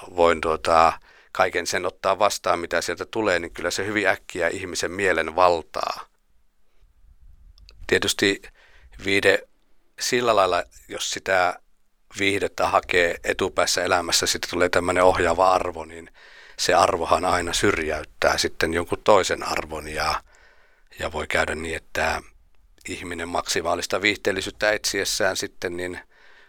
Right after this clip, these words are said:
hylkää semmoiset ke-, kestävät, ää,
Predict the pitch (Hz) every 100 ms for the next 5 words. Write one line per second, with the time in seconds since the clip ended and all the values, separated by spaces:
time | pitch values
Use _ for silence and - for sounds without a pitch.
0 | _ _ - 127 113 - 90 82 85 82
1 | 80 - - - _ - - - - 90
2 | - - 76 78 - - - - - -
3 | - - - - - _ - 85